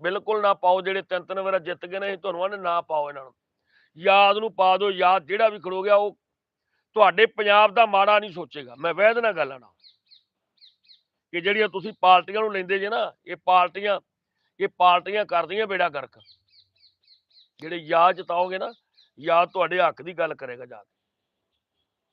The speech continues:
ਇਹ ਪਾਰਟੀ ਵਾਲੇ ਜਦੋਂ ਪਾਰਟੀ ਵਾਲੇ ਨੂੰ ਬੰਨ ਲੈਂਦੇ ਨਾ, ਤੂੰ ਬੋਲਣਾ ਨਹੀਂ ਓਏ। ਜਿਵੇਂ ਹੁਣ ਵਿਰਸੇ ਬਲਟੋਵੇ ਦੀ ਮੈਂ ਇੱਕ ਸੁਣਦਾ ਪਿਆ, ਪੱਤਰਕਾਰ ਇੰਟਰਵਿਊ ਕਰਦਾ ਪਿਆ ਸੀ, ਵੀ ਤੁਸੀਂ ਬਹਿ ਜਾਓ, ਤੇ ਕਹਿੰਦਾ ਸੀ, "ਇਹ ਪਾਰਟੀ ਦਾ ਫੈਸਲਾ ਹੈ।"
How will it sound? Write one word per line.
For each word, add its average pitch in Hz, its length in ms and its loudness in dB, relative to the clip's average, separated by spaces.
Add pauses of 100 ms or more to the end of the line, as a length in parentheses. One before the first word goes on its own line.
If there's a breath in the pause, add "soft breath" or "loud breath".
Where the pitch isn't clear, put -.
(360)
ਇਹ 147 40 -16
ਪਾਰਟੀ 170 460 -2
ਵਾਲੇ 190 160 -2
ਜਦੋਂ 185 180 -6
ਪਾਰਟੀ 175 380 0
ਵਾਲੇ 196 140 -2
ਨੂੰ 196 180 -8
ਬੰਨ 185 200 -4
ਲੈਂਦੇ 208 180 -8
ਨਾ, 240 80 -2
ਤੂੰ 214 180 -12
ਬੋਲਣਾ 180 340 -2
ਨਹੀਂ 214 140 -4
ਓਏ। 247 200 -2 (1900)
ਜਿਵੇਂ 160 160 -10
ਹੁਣ 185 180 2 (640)
ਵਿਰਸੇ 160 300 -12
ਬਲਟੋਵੇ 185 340 -6
ਦੀ 202 80 -6
ਮੈਂ 196 140 -2
ਇੱਕ 185 180 -10
ਸੁਣਦਾ 175 360 -4
ਪਿਆ, 190 120 -6
ਪੱਤਰਕਾਰ 175 480 -8
ਇੰਟਰਵਿਊ 180 380 -10
ਕਰਦਾ 180 300 -2
ਪਿਆ 175 160 -6
ਸੀ, 160 100 -8 (840)
ਵੀ 165 60 -14
ਤੁਸੀਂ 180 240 -12
ਬਹਿ 165 200 -2
ਜਾਓ, 202 160 -6
ਤੇ - 480 -16
ਕਹਿੰਦਾ 202 200 0
ਸੀ, 196 80 -14
"ਇਹ 208 100 -4
ਪਾਰਟੀ 180 440 2
ਦਾ 208 100 -2
ਫੈਸਲਾ 147 440 -8
ਹੈ।" 127 60 -16